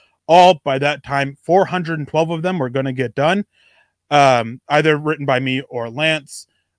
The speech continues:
Um, so it's a lot of work in that final stretch. Still have a few scouting reports to get out there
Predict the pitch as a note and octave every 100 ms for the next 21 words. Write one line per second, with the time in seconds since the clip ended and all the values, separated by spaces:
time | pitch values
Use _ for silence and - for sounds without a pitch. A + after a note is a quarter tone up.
0 | _ D3 C3+ A#2+ A2+ A#2 F#2+ _ _ -
1 | D#3 D3+ D#3 E3+ - F3 D3 E3 D3+ D3+
2 | C#3+ C#3+ - C3+ D3 C#3 D3+ D3 - C#3
3 | C3 - - _ _ - D#3+ C#3+ C#3+ B2
4 | E3+ D3 E3+ D#3+ D3+ C#3 D#3 - D3 C#3+
5 | C3+ C3+ C#3 C3+